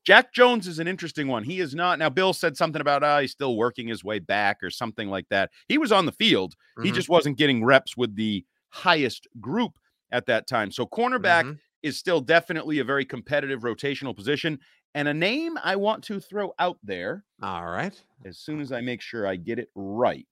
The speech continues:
Speaker 2: All right. That must mean it, it's a new one, because if we're gonna have to work on pronunciation.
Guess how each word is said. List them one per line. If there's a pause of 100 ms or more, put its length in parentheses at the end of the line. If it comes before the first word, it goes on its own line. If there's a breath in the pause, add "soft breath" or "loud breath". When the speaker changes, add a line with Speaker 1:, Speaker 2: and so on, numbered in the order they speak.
(240)
Speaker 2:
All
right.
That
must
mean
it,
it's
a
new
one,
because
if
we're
gonna
have
to
work
on
pronunciation.